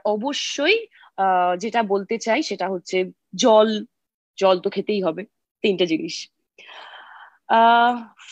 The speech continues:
ফেভারিট, আহ, মোমেন্ট দেবের সাথে, দেবের সাথে দেব আছে, সোহম আছে, যিশু আ-, যিশুদা আছে, আর অঙ্কুশ আছে। তো দেবের সাথে, আহ, ফেভারিট মোমেন্ট, আহ, যদি এই শোতে বলতে চাও, তাহলে দেব, আহ, এই কোভিড,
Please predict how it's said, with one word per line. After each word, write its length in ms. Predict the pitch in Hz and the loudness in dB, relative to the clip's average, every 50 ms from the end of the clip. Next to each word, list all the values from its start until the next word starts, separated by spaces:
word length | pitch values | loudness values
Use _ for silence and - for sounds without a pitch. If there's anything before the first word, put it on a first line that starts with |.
| - - | -6 -2
ফেভারিট, 480 | 247 247 247 247 262 294 294 254 - - - 220 - - _ _ _ _ _ - | -2 0 0 0 -2 -4 -4 -6 -8 -10 -10 -10 -10 -10 _ _ _ _ _ -4
আহ, 160 | - 202 202 | -2 -2 0
মোমেন্ট 600 | 202 190 196 202 208 220 220 240 254 262 262 214 | -2 -2 -2 -2 0 0 0 0 0 -2 -2 -2
দেবের 300 | 185 175 202 185 196 214 | 0 2 4 4 4 2
সাথে, 340 | - - - 151 143 - 156 | 0 0 -4 -4 -4 -6 -10
দেবের 400 | 156 160 196 226 240 254 285 277 | -6 -2 0 0 2 0 0 0
সাথে 320 | - - 285 262 - 277 | 0 0 0 0 0 0
দেব 220 | 208 226 220 226 240 | 2 2 4 4 4
আছে, 300 | 247 240 - - 269 254 | 4 2 2 0 -2 -2
সোহম 360 | - 240 214 208 214 220 226 | 0 0 0 0 0 0 0
আছে, 200 | 226 233 254 233 | 0 0 -2 -4
যিশু 380 | 185 196 196 - - 233 233 | -4 -4 -4 -4 -4 -2 0
আ-, 100 | 226 226 220 - _ | 0 0 0 -2 _
যিশুদা 340 | 180 202 - - 240 247 240 | -14 -12 -10 -6 0 2 4
আছে, 340 | 208 185 - - - 269 311 - - - - - - | 4 4 2 0 -4 -4 -4 -6 -10 -20 -10 -6 0
আর 100 | 190 196 | 2 4
অঙ্কুশ 340 | 196 190 180 - 214 190 180 | 4 4 2 0 -2 0 0
আছে। 220 | 151 - - - - - _ - - - - _ - | -2 -2 -4 -10 -16 -18 _ -20 -20 -20 -18 _ -4
তো 180 | 240 240 240 | -2 0 0
দেবের 360 | 226 185 208 240 254 277 349 359 | 0 0 0 0 2 4 4 4
সাথে, 460 | - 359 349 349 359 359 359 359 349 | 4 2 4 4 4 4 6 4 2
আহ, 380 | 294 - 233 233 226 226 226 | 2 2 4 6 6 6 4
ফেভারিট 440 | 214 - 262 262 254 240 302 269 262 | 2 0 0 0 0 0 -2 -2 -2
মোমেন্ট, 520 | 262 247 247 247 277 285 294 311 254 - 254 | -2 -2 -2 0 0 0 0 0 0 0 0
আহ, 280 | 240 226 214 208 214 | 2 2 2 0 0
যদি 240 | - - 247 220 269 | -4 -6 -4 -2 -2
এই 120 | 277 277 | -2 -2
শোতে 400 | 262 - - 254 247 214 - 277 | -4 -6 -6 -6 -6 -6 -6 -6
বলতে 300 | 240 220 208 196 180 202 | -4 -4 -6 -8 -8 -8
চাও, 240 | 196 - 208 214 240 - - | -6 -4 -2 -4 -2 -2 -2
তাহলে 340 | 208 202 196 214 226 233 214 | -2 -2 -2 -2 -4 -4 -4
দেব, 380 | 190 226 233 233 226 208 226 - _ _ - - - - - | -4 -2 -2 -4 -4 -6 -10 -16 _ _ -20 -20 -20 -10 -4
আহ, 360 | - 214 190 190 190 185 220 - _ _ _ _ _ - | 0 2 4 4 2 0 -4 -10 _ _ _ _ _ -8
এই 100 | - 247 | -8 -4
কোভিড, 420 | - - 233 214 220 269 233 196 | 0 0 0 2 2 0 -2 -4